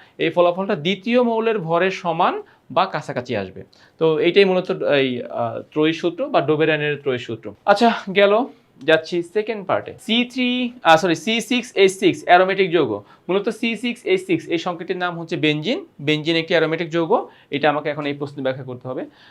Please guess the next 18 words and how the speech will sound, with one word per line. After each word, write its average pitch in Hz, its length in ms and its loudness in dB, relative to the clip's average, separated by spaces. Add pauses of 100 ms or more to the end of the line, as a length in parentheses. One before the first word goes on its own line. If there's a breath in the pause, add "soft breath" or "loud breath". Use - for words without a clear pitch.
তাহলে 220 240 4
এই 208 180 -2
প্রশ্নটা 233 340 -4
কিন্তু 247 180 -6
খুবই 240 260 -4
কমন 240 380 4
একটা 233 180 -2
প্রশ্ন 156 240 -6
এবং 185 200 -8
প্রায়ই 196 320 6
আসে 131 320 0
যে 131 120 -2
বেনজিনকে 170 420 -2
কেন 170 160 -2
অ্যারোমেটিক 160 380 -2
যৌগ 139 180 -4
বলা 123 180 -4
হয়। 107 160 -4